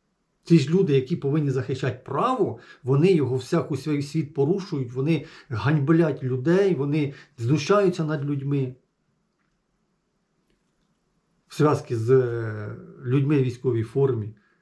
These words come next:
хоча Конституція України говорить, що військові не мають права порушувати права і свободи людей. Ця, ця, ця, ці статті Конституції не ставляться на паузу. Якщо ви розумієте, про що я.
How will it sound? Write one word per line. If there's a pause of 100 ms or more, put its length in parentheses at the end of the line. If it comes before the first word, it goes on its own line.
(220)
хоча
Конституція
України
говорить,
що
військові
не
мають
права
порушувати
права
і
свободи
людей. (760)
Ця,
ця, (160)
ця,
ці
статті
Конституції
не
ставляться
на
паузу. (1600)
Якщо
ви (1700)
розумієте,
про
що
я.